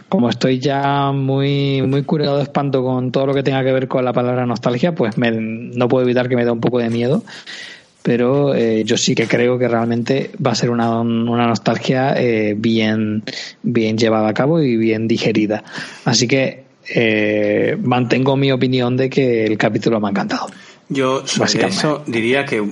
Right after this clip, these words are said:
Speaker 2: que es verdad, eh, lo que, lo que dices, pero yo entiendo la nostalgia tal como la han trabajado en este capítulo como una especie de regreso a la serie original. O sea, para mí ha sido el capítulo que más se ha parecido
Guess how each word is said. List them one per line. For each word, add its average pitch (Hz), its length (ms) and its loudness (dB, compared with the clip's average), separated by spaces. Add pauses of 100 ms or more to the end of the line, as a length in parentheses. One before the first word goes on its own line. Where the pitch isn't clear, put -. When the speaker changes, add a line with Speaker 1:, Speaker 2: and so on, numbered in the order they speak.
(260)
Speaker 2:
que - 80 -2
es 113 80 -2
verdad, 117 460 0 (180)
eh, 104 360 2
lo 98 140 -2
que, 98 460 0
lo 107 120 0
que 120 120 -2
dices, 151 340 0
pero 113 320 0 (720)
yo 139 140 2
entiendo 180 280 2
la 175 80 4
nostalgia 151 460 0
tal 135 140 0
como 135 240 2
la 127 220 4
han 123 180 0
trabajado 117 440 2
en 117 60 0
este 117 400 -4 (320)
capítulo 160 560 0 (540)
como 131 360 2
una 180 240 4
especie 170 360 0
de 170 80 2
regreso 151 440 2
a 165 40 4
la 131 80 0
serie 143 200 0
original. 101 420 0
O 87 40 -4
sea, 113 340 -4
para 104 220 0
mí 113 80 0
ha 127 60 0
sido 139 260 0
el 143 140 0
capítulo 135 420 -2
que 127 140 -2
más 139 240 2
se - 200 0
ha 120 80 0
parecido 120 600 0